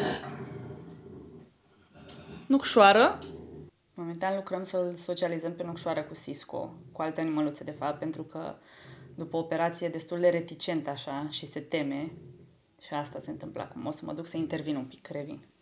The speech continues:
M-am întors. Nu-i treabă ușoară cu fostering-ul, mai ales când sunt și animăluțe cu probleme la care trebuie lucrat, dar e o treabă care îți umple sufletul, asta cu siguranță pot spune. Și merită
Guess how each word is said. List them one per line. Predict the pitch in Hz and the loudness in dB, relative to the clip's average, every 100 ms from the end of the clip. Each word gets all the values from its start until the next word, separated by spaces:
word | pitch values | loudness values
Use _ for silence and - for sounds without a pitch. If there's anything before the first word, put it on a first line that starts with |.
| _ - | _ 0
M-am | 277 311 | 4 6
întors. | 320 320 175 175 - | 6 4 2 2 0
Nu-i | 226 226 | 2 2
treabă | 208 170 | 2 2
ușoară | 160 - 165 | 0 0 0
cu | 151 - | 0 -8
fostering-ul, | - 156 - 170 160 160 185 196 - - - - _ _ | -6 -6 -4 -4 -4 -6 -8 -10 -16 -18 -20 -20 _ _
mai | 202 180 | 2 2
ales | 170 170 | 2 -2
când | 170 | -6
sunt | 175 175 | -6 -4
și | 180 | -4
animăluțe | 165 160 165 170 | -2 -2 -2 -4
cu | 160 | -6
probleme | - 147 151 196 208 180 | -6 -4 -2 -2 -2 -2
la | 147 | -4
care | 151 | -6
trebuie | 147 165 160 147 | -4 -2 0 -2
lucrat, | 143 196 214 214 | -4 -4 -4 -4
dar | - 180 208 208 214 - - - _ - | -4 4 8 6 4 -6 -16 -20 _ -6
e | 208 220 220 220 214 208 196 - | 0 4 6 6 4 0 -4 -8
o | 190 190 | -2 -2
treabă | 196 208 196 | 0 0 2
care | 185 185 | 4 4
îți | 180 185 | 2 0
umple | 170 165 | -4 -4
sufletul, | 156 147 - 151 | -6 -10 -8 -4
asta | 151 - 160 147 | -6 -6 -10 -8
cu | - | -8
siguranță | - 151 143 143 | -6 -4 -4 -6
pot | 147 147 - | -8 -10 -10
spune. | - 135 156 196 - - - - | -8 -6 -6 -8 -12 -20 -20 -14
Și | - 175 | -8 0
merită | 185 180 165 165 156 156 156 | 2 2 2 -2 -2 -2 -8